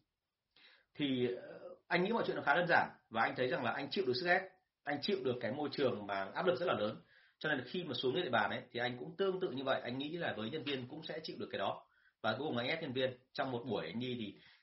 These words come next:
đi với nhân viên để huấn luyện ấy, anh chỉ cho nhân viên một lúc là hai mươi lăm lỗi.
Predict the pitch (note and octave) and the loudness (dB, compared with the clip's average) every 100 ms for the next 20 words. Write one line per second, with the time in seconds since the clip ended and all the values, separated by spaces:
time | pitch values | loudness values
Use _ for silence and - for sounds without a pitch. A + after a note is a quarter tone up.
0 | _ _ _ - C3+ C3+ C#3 C3+ C3+ G2 | _ _ _ -8 -2 0 0 -2 -2 -2
1 | A#2 E3 - - - - - C#3 B2 C3+ | 0 0 0 -8 -20 -20 -10 -6 -2 -2
2 | - B2 B2 B2+ A#2+ E3+ B2 - C#3+ D3+ | -2 -4 -2 -2 -2 -4 -4 -2 -2 0
3 | D#3 D3 C3 | 0 2 0